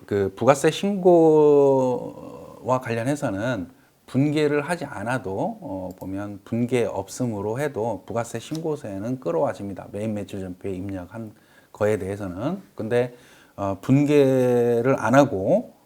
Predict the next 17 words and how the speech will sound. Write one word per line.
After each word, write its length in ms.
어, 760
뭐 440
재무제표를 840
작성을 420
할 120
수가 240
없으니까 760
반드시 600
분계까지, 960
에, 460
영 300
급하다 580
그러면, 680
어, 300
대충이라도 840
분계를 420
해놔야죠. 800